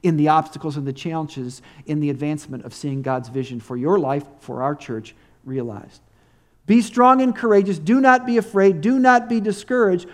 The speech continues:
For the Lord your God will be with you," will be with you. This is the key.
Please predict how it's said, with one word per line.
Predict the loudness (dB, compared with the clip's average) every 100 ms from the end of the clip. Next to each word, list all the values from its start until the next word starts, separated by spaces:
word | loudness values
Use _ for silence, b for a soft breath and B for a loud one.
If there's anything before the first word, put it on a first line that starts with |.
| B B
For | 2 4
the | 6
Lord | 8 8 6
your | 4 4 6
God | 4 4 2
will | 2 0
be | 0
with | 0 0 0 -4 0
you," | 2 2 2 -2 -6 b b b b b
will | 2 4 4
be | 2 0
with | 0 0 -2 -4
you. | -4 -2
This | -2 -4
is | -6 -4
the | -6
key. | -2 0 0 -2